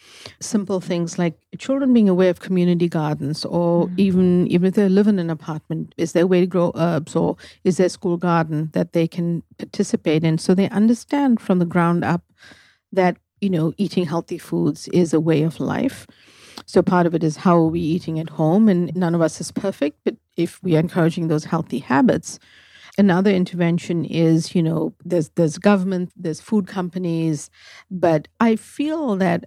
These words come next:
Speaker 1: one of the things I do is I work with several nonprofit, uh, food-related companies that are trying to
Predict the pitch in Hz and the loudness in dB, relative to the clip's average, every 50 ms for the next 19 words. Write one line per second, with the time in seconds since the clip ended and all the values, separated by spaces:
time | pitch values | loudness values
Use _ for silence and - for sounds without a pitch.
0 | _ - 196 185 196 185 190 175 185 180 190 185 175 170 185 180 180 - 196 196 | _ -10 -2 0 2 2 2 0 -2 -4 -2 -2 -2 0 0 -2 -2 0 0 0
1 | 190 - 185 190 185 180 190 175 170 _ - 175 - - 185 165 170 175 165 175 | 0 0 0 -2 0 2 2 0 0 _ -6 -8 -4 -2 -2 -2 0 0 0 0
2 | 180 180 180 180 - - 185 180 175 - 185 165 _ - - _ - 190 180 180 | 0 0 -2 -4 -2 -2 -2 -2 0 -4 -6 -6 _ -18 -18 _ -4 -4 -4 -4
3 | 202 - 233 226 185 208 202 196 185 - 170 170 _ - 185 180 165 - 160 151 | 0 2 2 2 2 2 0 0 2 0 -2 -4 _ -4 -4 -2 -2 -2 -2 0
4 | 180 180 165 - 147 160 190 185 - - - 196 180 180 175 185 185 - - - | 0 -2 0 0 0 0 0 -2 -4 -4 0 2 2 4 4 2 0 -2 -4 -4
5 | - 202 190 160 - | 0 2 2 2 0